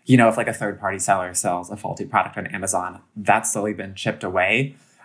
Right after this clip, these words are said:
I mean, and a fascinating part about that also is that Amazon's, like, Fulfillment by Amazon program, which,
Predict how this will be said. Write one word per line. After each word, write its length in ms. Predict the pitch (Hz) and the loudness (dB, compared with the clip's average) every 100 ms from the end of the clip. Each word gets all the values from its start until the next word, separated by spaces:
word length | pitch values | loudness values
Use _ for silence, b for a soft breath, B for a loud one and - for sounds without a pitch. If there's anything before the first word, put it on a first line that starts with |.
| b | b
I 60 | |
mean, 160 | 156 156 | 0 2
and 100 | 135 | 4
a 80 | 120 | 4
fascinating 400 | - - 113 104 | 4 2 -4 0
part 140 | 107 | 0
about 220 | 101 92 | 0 -2
that 340 | - 117 113 - | 0 2 2 2
also 340 | - 104 - 98 | 4 4 4 -2
is 160 | 95 | -2
that 380 | - 92 90 - _ _ _ - | -2 0 -2 -4 _ _ _ -2
Amazon's, 640 | 127 123 123 123 117 113 - _ _ | 2 2 2 2 0 0 -6 _ _
like, 220 | 110 113 | 2 2
Fulfillment 460 | - 117 113 107 - | 2 0 2 2 2
by 120 | 101 | 2
Amazon 460 | 98 95 98 95 - | 2 -4 -6 -6 -4
program, 540 | 92 92 101 92 90 | -6 -4 -4 -4 -4
which, 400 | 95 98 - - | -6 -4 -6 -8